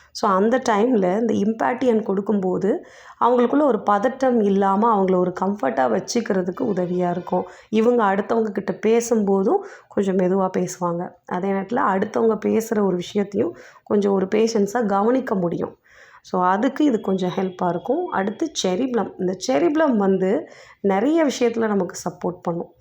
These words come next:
இந்த மூட் ஸ்விங்கில் உங்களுக்கு நல்லா சப்போர்ட் பண்ணும். அதே நேரத்துல வந்து நம்ம வந்து இந்த, ஆ, ஆ, தேவையில்லாம இந்த கோபப்படுறது, ஒரு நமக்கு ரீஸ்-, சின்ன சின்ன விஷயத்துல கூட ரொம்ப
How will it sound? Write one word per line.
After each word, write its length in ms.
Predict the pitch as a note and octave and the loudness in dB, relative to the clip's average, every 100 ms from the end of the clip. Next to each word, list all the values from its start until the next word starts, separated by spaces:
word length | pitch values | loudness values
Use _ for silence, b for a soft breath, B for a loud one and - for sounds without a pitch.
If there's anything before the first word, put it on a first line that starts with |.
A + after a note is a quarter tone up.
| b b b | b b b
இந்த 180 | F#3+ F#3+ | 0 2
மூட் 360 | A3+ A#3 - | 4 2 2
ஸ்விங்கில் 500 | G#3 G3 F#3 F3+ F#3 | 2 4 4 2 2
உங்களுக்கு 360 | F#3 F3+ F3+ F3 | 0 -2 -2 -2
நல்லா 200 | F3 F3+ F3+ | 0 -2 -4
சப்போர்ட் 320 | F3 F#3 E3+ - | -8 -6 -6 -4
பண்ணும். 320 | E3 E3+ E3+ - B B B | -4 -4 -8 -12 B B B
அதே 280 | G3+ F#3+ G#3+ | -4 2 2
நேரத்துல 420 | G#3+ F#3 F#3 G3 | 2 0 -2 -2
வந்து 560 | F3+ F3+ G3+ A3+ F#3+ F3+ | 0 2 2 2 2 0
நம்ம 340 | F3+ G#3 B3+ A3+ | 2 2 2 2
வந்து 420 | G3 G3 C4+ - B B - | 2 0 -2 -6 B B -4
இந்த, 440 | F#3+ F#3 F3+ F3+ - - - - - | 0 0 0 -2 -6 -14 -16 -8 -2
ஆ, 120 | G3 F#3 F3+ - | 0 2 2 0
ஆ, 280 | - - - _ _ - C4 | -2 -6 -14 _ _ -2 4
தேவையில்லாம 480 | C#4 D4 C4 C4 | 4 4 4 2
இந்த 140 | C4 A3 | 2 0
கோபப்படுறது, 800 | - C4+ C4+ B3 F#3 D#3+ - - - _ _ _ _ - _ - | 0 2 2 2 0 -4 -6 -10 -14 _ _ _ _ -20 _ 0
ஒரு 500 | G3+ F#3 F3+ F3 F3+ B B B - | 2 4 4 2 0 B B B -4
நமக்கு 420 | G#3 G3+ G3+ G3 | 0 2 2 0
ரீஸ்-, 260 | A#3 C4+ - | 2 0 0
சின்ன 240 | C#4+ D4 | 0 0
சின்ன 340 | D4 D4 D4 C#4 | 2 2 4 2
விஷயத்துல 460 | - A#3+ A3+ G#3 | 0 0 0 -2
கூட 160 | G#3+ A3+ | -2 0
ரொம்ப 200 | G3+ | 0